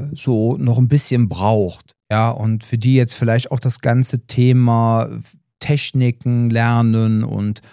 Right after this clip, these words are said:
zu viel ist und diese Person braucht halt mehr so noch das Spielerische, ja, und ist halt ganz stolz, wenn sie dann die Wertegeschichte da versteht und umsetzen kann und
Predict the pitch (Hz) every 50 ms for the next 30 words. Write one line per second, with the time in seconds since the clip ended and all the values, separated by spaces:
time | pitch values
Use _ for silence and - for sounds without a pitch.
0 | _ _ _ _ _ _ _ _ _ - - - 123 - - - - 143 147 151
1 | 147 131 117 - - 95 82 69 - - - - - - - 107 104 104 - -
2 | - 117 117 113 107 113 110 - 117 104 90 120 117 120 123 120 101 87 87 90
3 | 107 127 127 123 - - - 117 110 113 113 110 - 101 107 110 113 113 117 120
4 | 120 117 117 113 110 113 107 110 113 - 113 117 - - - _ - 139 139 135
5 | 135 131 123 107 117 117 120 - - - 123 120 117 117 117 120 107 107 113 113
6 | 117 107 95 92 107 104 117 - 123 113 107 - 104 113 113 - - - 113 101
7 | 110 113 107 104 - 104 104 104 110 107 101 98 104 110 113 101 107 104 110 -
8 | - 107 101 104 - - 107 101 - - - 95 95 - 92 87 117 - - 117
9 | - - - - - 113 113 113 110 104 110 101 95 - 98 117 120 107 104 113
10 | 107 - - - 117 101 - - - 110 107 107 107 98 95 95 92 -